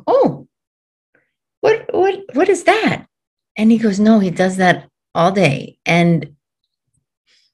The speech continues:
he's been taken to some doctors, and doctors say, "Stop doing that. You know, just stop doing that. Like, just stop," right? And I hooked him up to the capnometer. He was breathing thirty-five breaths per minute,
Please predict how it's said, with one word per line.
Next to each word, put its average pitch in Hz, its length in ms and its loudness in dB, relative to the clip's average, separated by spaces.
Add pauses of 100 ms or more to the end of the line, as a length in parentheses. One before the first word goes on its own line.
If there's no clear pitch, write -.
(920)
he's 170 220 -6
been 165 200 -4
taken 180 400 -2
to 170 340 -4
some 170 220 -2
doctors, 190 540 2
and 175 140 0
doctors 165 400 0
say, 156 140 -2
"Stop 240 280 -2
doing 381 320 0
that. 262 280 -2 (100)
You 202 100 -4
know, 185 120 0
just 185 240 -6
stop 240 200 4
doing 262 220 6
that. - 320 2
Like, 196 280 0
just 403 160 -2
stop," - 380 4
right? 208 340 4 (1000)
And 214 320 0
I 196 100 -4
hooked 214 400 -6
him 233 140 4
up 208 220 0
to 214 140 -2
the 190 120 -4
capnometer. 202 920 0 (760)
He 220 180 -4
was 240 140 0
breathing 226 340 2
thirty-five 220 920 0
breaths 185 300 0
per 240 160 -4
minute, 143 520 0